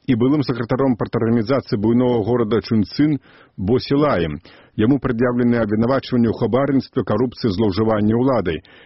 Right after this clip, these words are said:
Гэта найбуйнейшы за апошняе дзесяцігоддзе працэс над вышэйшым партыйным функцыянерам. Калі, як мяркуецца, суд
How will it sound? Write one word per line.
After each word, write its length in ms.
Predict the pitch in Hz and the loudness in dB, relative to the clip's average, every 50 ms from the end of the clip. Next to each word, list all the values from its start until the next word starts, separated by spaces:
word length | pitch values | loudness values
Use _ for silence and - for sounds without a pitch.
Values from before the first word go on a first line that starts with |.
| - _ - - | -20 _ -6 -2
Гэта 240 | 101 139 139 - 147 | -2 -2 0 2 2
найбуйнейшы 960 | 147 147 143 131 120 135 139 135 127 123 131 139 135 - - - 120 107 92 | 2 4 2 2 2 4 4 4 4 4 2 2 0 -2 -2 -2 -2 0 0
за 160 | 110 113 110 | 0 0 0
апошняе 400 | 95 - 131 113 - - 123 110 | 0 0 -2 -2 -2 0 -2 0
дзесяцігоддзе 720 | 95 101 95 90 - - 117 95 120 143 135 120 - 127 | 0 0 -2 -2 -2 -4 -2 0 0 0 0 0 -2 -4
працэс 480 | 101 - 117 107 95 - 139 139 - - | -4 -2 -4 -4 -4 -2 -4 -4 -2 -2
над 160 | 127 113 104 | -2 -2 -2
вышэйшым 640 | - 127 110 98 - 117 107 98 - - 117 98 - | 0 -2 -2 -2 0 0 -2 -2 0 0 -2 -2 -2
партыйным 400 | 120 95 90 - - 92 92 90 | -2 -6 -4 -2 0 0 0 0
функцыянерам. 880 | - - 104 92 - - 123 120 123 127 113 92 85 76 65 - - _ _ _ _ - - - - - - - - - - _ _ _ _ _ _ _ _ _ _ _ _ _ - | 0 -2 -4 -2 -2 -2 0 2 2 2 0 0 -4 -6 -10 -12 -16 _ _ _ _ -20 -20 -20 -20 -20 -20 -20 -20 -20 -20 _ _ _ _ _ _ _ _ _ _ _ _ _ -4
Калі, 220 | - 120 117 131 156 | 0 2 2 4 2
як 160 | 170 - - | 0 0 0
мяркуецца, 640 | 143 135 127 - - 151 147 143 131 - - 131 113 | 0 -2 -2 -2 0 2 2 2 2 0 -2 -6 -6
суд 240 | - - 147 120 | 0 0 -2 -2